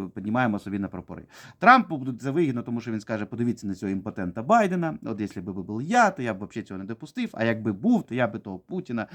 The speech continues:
я б з ним домовився", ну і теж би розказав, який плохой Байден і так далі. В общем, всім все вигідно, да? Бачите, друзі?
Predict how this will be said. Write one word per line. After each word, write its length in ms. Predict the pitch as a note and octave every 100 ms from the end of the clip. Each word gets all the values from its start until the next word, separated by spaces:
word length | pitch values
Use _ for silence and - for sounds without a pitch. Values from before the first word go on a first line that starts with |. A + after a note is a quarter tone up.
| F#2 -
я 140 | A#2
б 60 | G#2
з 40 |
ним 120 | G#2 G#2
домовився", 540 | D3+ A#3 F#3+ D3 D3
ну 180 | D3+ A3+
і 140 | E3
теж 220 | C#3 D#3+ C3
би 120 | A#2
розказав, 380 | G#2+ - C3 A2+
який 300 | - A#2+ G2+
плохой 460 | - - G#2 G2+
Байден 340 | F#2+ D3+ A2 G2+
і 40 |
так 160 | F#2+ F2
далі. 180 | E2+ - - - - -
В 40 |
общем, 220 | G3 B3
всім 180 | A#3+ C4
все 160 | G#3 B3
вигідно, 340 | A3 C3 F#2
да? 260 | A#2 A#3 C4+
Бачите, 320 | F3 F3 B2
друзі? 320 | G#2+ E2+ E2+